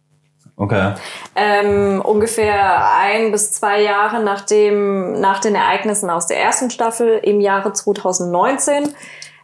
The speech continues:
Speaker 2: äh, gab's eine, einen Super-gau. Wir wissen ja, da ist dieses komische Kraftwerk und, äh, das ist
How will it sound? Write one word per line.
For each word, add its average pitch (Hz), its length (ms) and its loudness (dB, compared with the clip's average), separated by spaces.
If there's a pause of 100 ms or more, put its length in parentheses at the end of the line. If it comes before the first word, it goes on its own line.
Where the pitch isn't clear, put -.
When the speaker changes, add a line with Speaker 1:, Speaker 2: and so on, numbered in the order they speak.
(140)
Speaker 2:
äh, 214 640 0
gab's 196 480 0
eine, 180 960 0 (680)
einen 220 280 2
Super-gau. 196 640 0 (480)
Wir 190 160 -2
wissen 220 180 0
ja, 202 180 0
da 185 160 0
ist 165 180 -2
dieses - 420 -4
komische 185 400 -2
Kraftwerk - 800 -2
und, 208 600 2
äh, 180 480 0
das 190 180 -2
ist - 520 -4